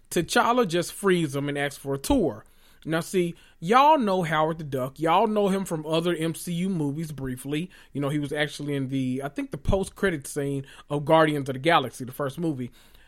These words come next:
And from his own movie back in the eighties, and from his own video game, and from his own line of Marvel Comics.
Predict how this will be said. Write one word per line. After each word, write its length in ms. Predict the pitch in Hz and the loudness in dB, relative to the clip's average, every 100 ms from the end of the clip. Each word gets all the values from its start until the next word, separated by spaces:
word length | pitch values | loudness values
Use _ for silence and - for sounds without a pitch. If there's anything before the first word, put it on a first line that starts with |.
| _ - | _ 0
And 540 | 233 269 214 196 190 | 4 4 4 2 0
from 200 | 196 180 | 0 0
his 140 | 170 | 2
own 200 | 160 175 | 2 2
movie 260 | 170 160 160 | 2 0 0
back 260 | 147 151 185 | 0 -2 -2
in 60 | |
the 100 | 190 | -4
eighties, 380 | 135 127 135 - - - | -4 -6 -8 -10 -6 4
and 720 | 226 294 311 160 151 160 185 - - | 6 6 4 0 0 -4 -8 -14 -4
from 220 | 165 156 | 0 2
his 140 | 151 | 2
own 220 | 156 175 | 0 0
video 340 | 151 151 131 127 | 0 -2 -2 -4
game, 320 | 131 131 147 - | -6 -6 -8 -4
and 680 | 220 269 349 294 170 170 190 - - | 2 4 4 0 -2 -4 -8 -12 -8
from 180 | 180 | -4
his 140 | 170 160 | -2 0
own 260 | 156 156 | 0 0
line 240 | 147 139 147 | -2 -2 -4
of 80 | 139 | -4
Marvel 300 | 127 123 151 | -6 -6 4
Comics. 580 | 285 277 139 104 - | 6 6 4 -6 -20